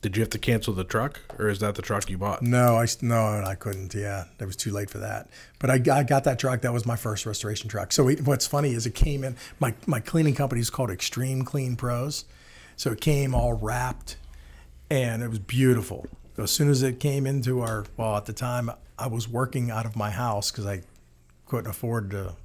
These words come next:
Speaker 2: rent a space yet, right? So I was at my house, and then this warehouse came available in Brackenridge, so I rented this real quick.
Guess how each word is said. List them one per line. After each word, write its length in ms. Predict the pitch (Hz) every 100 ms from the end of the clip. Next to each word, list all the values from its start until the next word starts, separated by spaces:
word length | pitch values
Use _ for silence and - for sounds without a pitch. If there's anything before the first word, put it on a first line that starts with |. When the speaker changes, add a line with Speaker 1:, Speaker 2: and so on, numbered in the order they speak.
| - -
Speaker 2:
rent 240 | 113 107
a 40 | 98
space 440 | - 117 113 -
yet, 240 | 92 98 101
right? 260 | 104 120 - - - - -
So 120 | - 120
I 20 |
was 120 | 113
at 100 | 135
my 120 | 131
house, 460 | 123 120 120 123 -
and 120 | 107
then 300 | 113 117 110 - - -
this 200 | 113 110
warehouse 440 | 117 120 113 107
came 240 | - 117
available 500 | 110 110 107 107 110
in 120 | 110 104
Brackenridge, 580 | 117 123 117 110 117
so 160 | - 107
I 40 |
rented 380 | 104 110 120 107
this 240 | 120 123 123
real 140 | 110
quick. 420 | 117 117 127 -